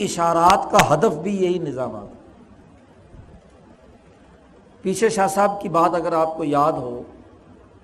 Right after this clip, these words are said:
پہلی مبحث میں انہوں نے اس کائنات کے نظام کی کچھ پرتیں بنائی تھیں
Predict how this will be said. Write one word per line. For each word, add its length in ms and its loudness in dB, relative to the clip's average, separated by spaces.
پہلی 320 2
مبحث 640 -6
میں 240 -12
انہوں 220 -4
نے 100 -2
اس 220 -2
کائنات 600 4
کے 80 -2
نظام 500 0
کی 220 -12
کچھ 220 -10
پرتیں 300 -2
بنائی 300 -6
تھیں 180 -18